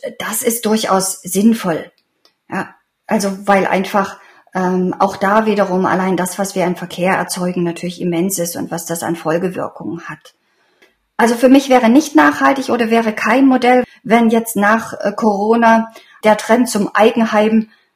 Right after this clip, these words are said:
noch, noch viel stärker gelebt werden würde. Weil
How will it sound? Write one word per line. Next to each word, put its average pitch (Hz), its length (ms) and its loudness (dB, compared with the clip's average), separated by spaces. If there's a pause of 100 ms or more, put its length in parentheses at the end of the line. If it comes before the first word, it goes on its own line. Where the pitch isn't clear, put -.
(120)
noch, 262 320 6
noch 214 180 4
viel 226 300 0
stärker 180 640 0 (180)
gelebt 202 400 0
werden 175 320 0
würde. - 340 -4 (560)
Weil 226 480 4